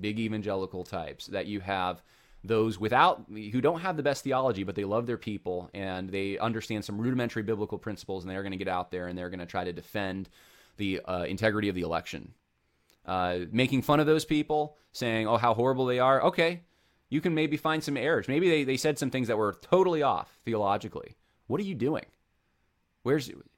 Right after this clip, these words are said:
they're the only ones, they're the game in town because they're the ones that have the concern over this. I'm not defending bad theology. I know there was a rally last week and the, some of the speakers had some bad theology. I get it.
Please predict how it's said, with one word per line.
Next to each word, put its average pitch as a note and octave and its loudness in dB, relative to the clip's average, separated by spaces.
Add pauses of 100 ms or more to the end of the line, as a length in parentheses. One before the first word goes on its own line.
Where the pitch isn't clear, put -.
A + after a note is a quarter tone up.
(100)
they're E3 6
the G3+ 4
only F#3+ 6
ones, F3 4
they're F#3+ 6
the F3 0
game F#3+ 0
in F3+ -2
town F#3+ -4 (220)
because E3 0
they're F3+ 2
the F#3 2
ones F3+ 4
that D#3 -4
have D#3+ -4
the D#3 -10
concern D#3+ -8
over F#3+ -10
this. - -12 (1160)
I'm C3 -4
not G3 2
defending E3 0
bad D3 2
theology. A2+ 0
I G2+ -8
know A#2+ -2
there C#3 2
was A#2 -2
a A2+ -2
rally A2+ 4
last G#2+ 2
week F3 0
and A#2+ -2
the, G2+ -6
some A#2 -4
of B2 -4
the A2+ -6
speakers C3+ -6
had G#2+ -4
some F2+ -6
bad G2+ 2
theology. F2 -2
I G2+ 0
get G#2+ 0
it. - -4